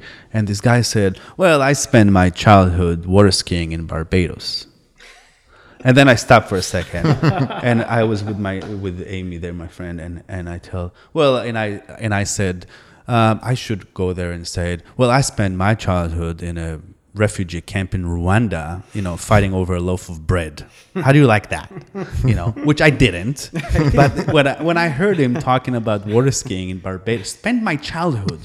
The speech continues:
Speaker 1: water skiing in Barbados," you know, how far that could be,
Speaker 3: Right.
Speaker 1: you know, from the experience of millions of other kids, tens of millions of other kids worldwide, you know. And it's true, I traveled a lot and I photographed in a lot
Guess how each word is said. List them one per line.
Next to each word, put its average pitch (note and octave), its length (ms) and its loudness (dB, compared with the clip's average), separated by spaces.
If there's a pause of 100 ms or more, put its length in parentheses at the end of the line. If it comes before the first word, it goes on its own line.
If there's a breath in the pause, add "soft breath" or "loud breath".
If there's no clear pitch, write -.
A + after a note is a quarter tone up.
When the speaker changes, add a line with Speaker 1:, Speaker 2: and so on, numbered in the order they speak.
Speaker 1:
water B2+ 220 4
skiing B2 260 0
in G#2 60 -6
Barbados," F#2+ 520 -8 (300 loud breath)
you B2+ 80 -6
know, A#2 80 -6
how A3 240 -4
far C3+ 460 0
that G#2+ 240 -2
could G#2 180 -6
be, E2+ 300 -2 (100)
Speaker 3:
Right. C3+ 460 -10
Speaker 1:
you A#2+ 120 0
know, G#2 240 2
from A#2 280 -2
the A2+ 100 -2
experience A#2+ 720 -2
of G2+ 180 -4
millions A#2+ 640 4
of G2+ 100 -10
other F2+ 460 -6 (240)
kids, F2 560 -4 (400)
tens G#3 300 0
of F2 100 -10
millions E2 320 -14
of F2+ 80 -12
other E2 180 -12
kids - 440 -18
worldwide, G2 520 -10 (100)
you A2+ 80 -12
know. F2+ 240 -8 (320 loud breath)
And C3+ 120 2
it's D3+ 160 0
true, F3 220 4
I F#2+ 100 2
traveled A2+ 440 -4
a F#2 40 0
lot G2 360 0
and G2+ 80 -2
I F2+ 80 -4
photographed G2 420 -2
in F#2+ 60 -4
a - 20 -2
lot F#2+ 100 0